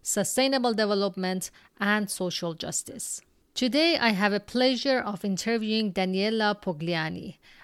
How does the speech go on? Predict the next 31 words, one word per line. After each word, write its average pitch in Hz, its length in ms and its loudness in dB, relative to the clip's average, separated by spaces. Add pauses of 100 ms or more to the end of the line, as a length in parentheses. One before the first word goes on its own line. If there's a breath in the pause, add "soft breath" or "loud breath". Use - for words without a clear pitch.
another 226 420 4
amazing 214 480 2
leader 196 320 0
from 180 280 -4
the 165 80 -4
Vital 180 380 0
Voices 175 360 -2
family, 240 500 -2
for 175 240 -4
our 175 240 -2
Woman 262 400 -2
on 190 200 -4
a 165 60 -4
Mission 165 380 -6
series. - 680 -8 (420 loud breath)
Daniela 392 640 4
began 240 280 2
her 208 180 0
career 247 520 0
in 208 240 -2
Europe 180 460 -2 (140)
as 190 120 -2
a 196 60 0
financial 202 600 -2
analyst, 175 680 -6
but 196 180 -2
later 233 360 0
moved 214 280 -2
to 214 80 -4
Latin 190 360 0
America 254 560 2